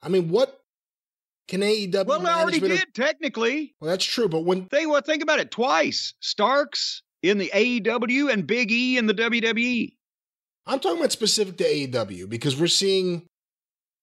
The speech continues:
Speaker 2: Well, I'm just saying it's happening both, but, you know, yeah.
Speaker 1: I mean, what can you say if someone says, you know, if something really, really bad happens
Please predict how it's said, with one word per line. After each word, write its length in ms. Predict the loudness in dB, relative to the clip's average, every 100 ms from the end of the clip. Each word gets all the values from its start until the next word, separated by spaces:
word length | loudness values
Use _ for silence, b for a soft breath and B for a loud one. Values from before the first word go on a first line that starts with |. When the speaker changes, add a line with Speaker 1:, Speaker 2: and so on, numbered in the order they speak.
| _ _ _ -2
Speaker 2:
Well, 140 | 0
I'm 160 | 2 2
just 160 | 0
saying 220 | 2 2
it's 140 | 0 0
happening 400 | 0 0 0 0
both, 400 | 0 0 -2 -4
but, 180 | -4 -4 -4
you 220 | -2 0
know, 220 | 0 0
yeah. 280 | 0 0 -2 -10 _ _ _
Speaker 1:
I 60 | -4
mean, 260 | -2 -2 -2
what 220 | -2 0
can 120 | 0
you 80 | 0
say 320 | 2 2 0
if 140 | -2 -2
someone 280 | 0 0
says, 520 | 0 0 0 -2 -6 _ _ _ _ _ _ _
you 80 | -2
know, 60 | 0
if 80 | 2
something 380 | 0 0 0
really, 280 | 0 2 0
really 200 | 0 0
bad 280 | 2 2 2
happens 640 | 0 -2 -6 -8 -6 -8